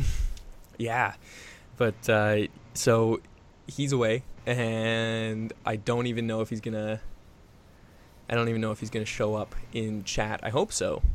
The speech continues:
but he may be asleep, or he may be going to see his surgeon, depending on some things. He's said his face was bleeding quite a bit. Um, you haven't slept yet, though, SideQuest. Why have you not <laughs> slept yet?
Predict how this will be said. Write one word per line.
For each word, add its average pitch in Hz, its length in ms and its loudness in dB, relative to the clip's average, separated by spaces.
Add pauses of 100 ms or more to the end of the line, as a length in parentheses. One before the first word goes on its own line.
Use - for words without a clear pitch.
(160)
but - 240 -4
he 127 120 -4
may 110 140 0
be - 140 -4
asleep, - 320 -6
or 120 120 2
he 127 60 2
may 131 120 2
be 120 80 0
going 117 200 2
to 107 60 0
see 104 140 -2
his 110 120 0
surgeon, 110 380 0
depending 110 340 -2
on 107 180 -6
some 110 160 -8
things. 107 260 -6
He's 110 220 -4
said - 280 -2
his 110 140 -4
face 107 260 -4
was 107 120 -6
bleeding 110 380 -4
quite 110 180 -4
a 113 40 -4
bit. 107 220 -2 (580)
Um, 113 600 0 (840)
you 117 140 -2
haven't 143 280 -2
slept - 440 -2
yet, 117 180 2
though, 107 160 0
SideQuest. - 720 -4 (1300)
Why 143 180 4
have 143 140 10
you 147 80 8
not 139 240 6
<laughs> - 0 -
slept - 440 4
yet? - 300 -4